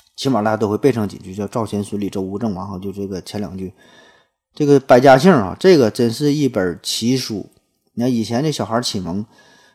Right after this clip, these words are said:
呃，常见的叫三百签嘛，《三字经》《百家姓》啊，《千字文》《三百签》，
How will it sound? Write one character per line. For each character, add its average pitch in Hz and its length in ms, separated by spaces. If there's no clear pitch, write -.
呃， 117 120
常 123 240
见 147 100
的 127 120
叫 123 200
三 139 220
百 117 140
签 98 180
嘛， 92 200
《三 113 180
字 123 140
经》 117 140
《百 90 120
家 101 200
姓》 135 220
啊， - 80
《千 110 240
字 110 120
文》 92 220
《三 110 280
百 82 160
签》， - 240